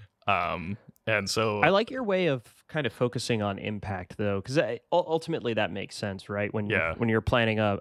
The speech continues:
Speaker 2: when you're, when you're planning offensive operations and you're doing your, your targeting and going through your targeting cycle, like, you have your objectives. What are you trying to accomplish? And you're gonna go for the targets that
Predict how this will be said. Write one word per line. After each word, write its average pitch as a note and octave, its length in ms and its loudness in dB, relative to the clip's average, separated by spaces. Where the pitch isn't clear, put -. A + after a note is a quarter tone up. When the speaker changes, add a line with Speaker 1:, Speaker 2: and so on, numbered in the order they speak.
Speaker 2:
when D3+ 160 2
you're, C#3 260 4
when C#3 100 0
you're B2+ 120 0
planning A#2 360 0
offensive G#2 460 -2
operations G2+ 920 -2
and G2 140 -4
you're G2+ 100 -2
doing G#2 240 -2
your, G2+ 300 -4
your G2+ 140 -6
targeting G#2 520 0
and G2+ 120 -4
going G#2 200 2
through G#2 140 0
your G2 100 -2
targeting G#2+ 420 2
cycle, G#2 500 -4
like, - 160 -20
you A2 160 4
have A#2+ 200 4
your C#3+ 100 2
objectives. C#3 580 -4
What B2 120 -6
are A2+ 40 -8
you A2 100 -8
trying B2 280 -2
to B2 160 4
accomplish? A#2 580 2
And G#2 100 0
you're G2+ 100 2
gonna A2 140 2
go C3 220 4
for - 140 -2
the - 100 -6
targets C#3 520 0
that G#2+ 220 -4